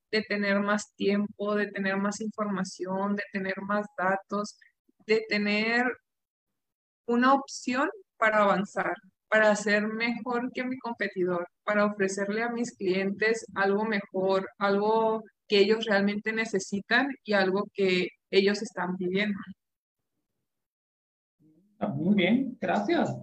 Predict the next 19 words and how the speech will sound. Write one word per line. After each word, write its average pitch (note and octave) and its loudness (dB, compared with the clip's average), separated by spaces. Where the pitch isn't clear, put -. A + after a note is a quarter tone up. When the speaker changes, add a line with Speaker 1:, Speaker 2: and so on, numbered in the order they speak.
Speaker 2:
está - -8
bien. F#3+ 2
No G#3 4
sé G#3+ 6
si A#3 6
ahora G#3+ 8
le G#3 6
pasaré F3 2
la G3+ 0
palabra F3+ 2
a D#3 -6
José D#3 -10
Alberto. E3+ -2
Mm, E3 -4
¿alguna F#3 2
conclusión G3 2
final? A3 4
¿Qué G#3+ 0
opinas, G#3+ 6